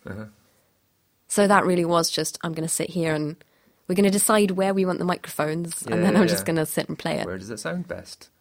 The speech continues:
Speaker 2: Yeah.
Speaker 1: What a thing.
Speaker 2: <laughs> Yeah.
Speaker 1: What a idea. I think that's quite, I, I, I, I, I would imagine that, um, people who hear this or hear you saying that might go,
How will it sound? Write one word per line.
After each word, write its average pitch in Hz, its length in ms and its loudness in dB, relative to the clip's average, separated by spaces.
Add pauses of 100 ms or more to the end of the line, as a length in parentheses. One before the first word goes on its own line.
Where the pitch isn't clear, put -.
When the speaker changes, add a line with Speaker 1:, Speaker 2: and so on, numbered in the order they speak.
Speaker 2:
Yeah. 202 160 -2 (100)
Speaker 1:
What 90 120 -12
a - 20 -14
thing. 170 360 -12
Speaker 2:
<laughs> - 60 -20 (240)
Yeah. 269 200 6
Speaker 1:
What - 160 -2
a 202 120 -2
idea. 214 260 -4 (200)
I - 80 -4
think 285 180 0
that's 254 160 4
quite, - 220 2
I, 170 100 4 (100)
I, 165 80 0 (100)
I, 160 100 -2 (240)
I, 151 60 -2 (160)
I 143 100 -2
would 147 160 -2
imagine 160 520 0
that, 113 300 0 (220)
um, 110 720 0 (1120)
people 113 720 -4 (640)
who 120 200 -4
hear 135 260 -4
this 101 260 -2
or 104 100 0
hear 117 140 -2
you 104 140 -4
saying 123 320 -2
that 95 160 -2
might 101 220 -4
go, 95 280 -6